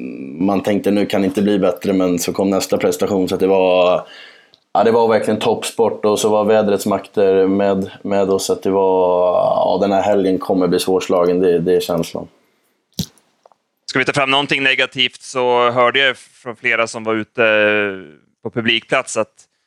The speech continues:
Speaker 2: det var lite svårt att handla i, ja, men till exempel köpa öl och såna här saker. Det var väldigt långa köer och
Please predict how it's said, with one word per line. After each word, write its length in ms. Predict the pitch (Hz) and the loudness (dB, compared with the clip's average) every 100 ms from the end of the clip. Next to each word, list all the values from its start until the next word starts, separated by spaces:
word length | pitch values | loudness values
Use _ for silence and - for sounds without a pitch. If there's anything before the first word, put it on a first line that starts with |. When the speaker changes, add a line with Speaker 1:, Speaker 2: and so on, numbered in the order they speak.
| _ _ _ - | _ _ _ -2
Speaker 2:
det 60 | |
var 120 | 113 | 0
lite 240 | 117 117 117 | 0 -2 -4
svårt 420 | - 120 117 - | 0 0 0 0
att 960 | 117 117 113 110 110 104 92 76 80 | 2 2 2 2 0 -4 -14 _ -10
handla 640 | 113 127 117 117 139 135 120 | -2 0 0 -4 0 2 2
i, 380 | 113 110 107 104 _ _ _ | -2 -4 -6 -8 _ _ _
ja, 60 | 117 | -16
men 120 | 110 | -10
till 100 | 113 | -6
exempel 440 | 107 107 107 110 | -4 -4 -4 -8
köpa 360 | 107 113 - 117 | -4 -4 0 2
öl 280 | 117 113 107 | 2 2 0
och 80 | 104 | -6
såna 140 | 107 | -8
här 80 | 101 | -8
saker. 300 | 104 98 104 | -8 -8 -4
Det 60 | |
var 80 | 104 | -2
väldigt 200 | 107 104 | 0 0
långa 280 | 110 104 101 | -2 -2 -6
köer 560 | - 107 101 110 104 98 | -4 -2 0 0 0 0
och 240 | 95 | -4